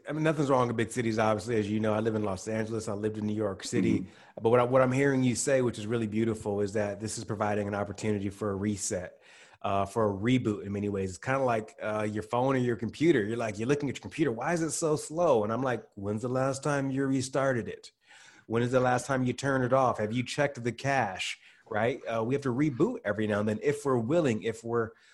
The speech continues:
Speaker 1: we're humble to do so. And when we do that, things can get cleaned out, if you will, and you can realize what's most important and those things that aren't important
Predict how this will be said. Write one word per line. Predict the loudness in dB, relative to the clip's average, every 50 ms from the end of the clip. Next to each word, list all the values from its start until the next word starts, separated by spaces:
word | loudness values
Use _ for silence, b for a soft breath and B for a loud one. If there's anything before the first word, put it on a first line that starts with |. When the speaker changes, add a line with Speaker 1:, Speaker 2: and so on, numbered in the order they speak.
| b b _
Speaker 1:
we're | -4 -2 -2
humble | -4 -4 -2 -2 0 0 0 -2 -4 -4
to | -6 -6
do | -4 -2 -2 -2
so. | -4 -4 -4 -4 -4 -4 -4
And | -4
when | -2 -2
we | -2 -2
do | 0 2 2 2
that, | 4 2 2 0 0 -2 -4
things | -2 -2 -2 -2 -4
can | -6 -6 -4 -2
get | 0 2 2 0 0 -6 b b b b b b b _ -10
cleaned | -4 -2 0 0 2 0
out, | 0 0 -2 -2 -4 -6 -8 _
if | -4 -4 -4 -4
you | -4 -4 -2 -2 -2 -4 -6 -10 b b b b b
will, | -4 0 2 2 2
and | 2 0
you | -2 -4
can | -6 -6 -4
realize | -2 -2 -2 0 0 -2 -2 -2 -2
what's | -2 -2 -2 -2 -2
most | -2 0 0 0 0 -2 -6 -12 -16 -18 _ _ _ _ _ _ _ _ _ -6
important | -6 -4 -4 0 2 2 2 2 0 -2 -4 -4
and | -4 -2 -2
those | -4 -4 -4
things | -4 -4 -4 -4 -4 -4
that | -4 -4
aren't | -4 -4 -4 -4 -4 -6 -8
important | -10 -10 -10 -8 -8 -8 -8 -8 -10 -12 -14